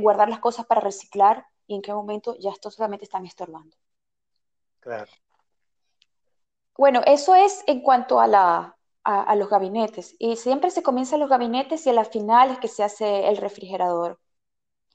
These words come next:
Speaker 1: o el, el congelador. Pero primero se comienza por los gabinetes.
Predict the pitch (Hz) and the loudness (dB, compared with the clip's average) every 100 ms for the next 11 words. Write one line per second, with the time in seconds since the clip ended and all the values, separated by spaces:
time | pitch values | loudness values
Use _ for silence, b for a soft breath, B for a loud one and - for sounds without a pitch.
0 | _ _ _ 208 196 190 185 180 175 - | _ _ _ 0 2 2 2 -2 -4 -8
1 | 180 180 - 185 175 165 165 165 _ _ | -12 -10 -6 -6 -4 -4 -4 -8 _ _
2 | _ _ _ _ _ _ _ - 226 247 | _ _ _ _ _ _ _ -14 -4 2
3 | 320 320 247 214 202 202 214 208 202 202 | 2 2 -4 -10 -10 -12 -14 -14 -8 -8
4 | 190 185 _ - _ | -8 -14 _ -20 _